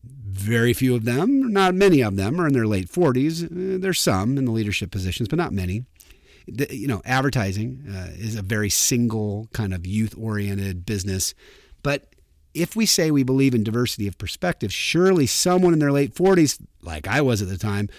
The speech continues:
provides a perspective that a twenty-five-year-old does not. And by the way, there's lots of rich and, uh,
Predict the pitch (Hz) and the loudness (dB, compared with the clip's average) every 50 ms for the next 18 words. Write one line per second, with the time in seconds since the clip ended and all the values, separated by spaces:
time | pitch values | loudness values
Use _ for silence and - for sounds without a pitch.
0 | - - - - - - - 131 135 139 143 139 120 - - 123 - - 101 - | -20 -20 -20 -18 -4 -2 0 2 2 2 2 2 0 -2 -4 -4 -4 -4 -4 -4
1 | - - - 190 170 - - 151 135 123 123 117 120 - - - - _ _ - | -4 -2 0 -2 -2 0 0 0 0 0 0 -2 -6 -10 -18 -20 -20 _ _ -2
2 | 117 113 92 113 107 87 - - 123 117 104 - 107 98 95 90 92 87 87 87 | -2 -2 -2 -2 -4 -4 -2 -2 -2 -2 -2 -2 -4 -4 -4 -4 -4 -6 -6 -6
3 | 90 85 - - 87 82 82 - - - - - - - - 127 135 170 170 165 | -8 -8 -8 -8 -10 -10 -10 -12 -14 -18 -20 -20 -12 -6 -2 2 2 4 4 4
4 | 170 190 175 135 120 - - _ _ - 143 131 - - - 147 156 165 170 - | 4 4 4 4 2 -2 -8 _ _ -4 -4 -4 -4 -6 -4 0 0 0 0 -2
5 | - - - 156 151 147 135 - - - _ _ _ - 123 151 170 - - - | -4 -6 -2 0 0 0 0 -4 -8 -16 _ _ _ -2 0 0 0 0 -4 -8
6 | - - _ _ _ _ _ - _ - - 131 - 131 - - - - - 80 | -10 -12 _ _ _ _ _ -20 _ 0 2 4 4 4 2 0 -6 -16 -20 -16
7 | 76 - 110 104 95 92 85 | -14 -12 -10 -10 -10 -10 -12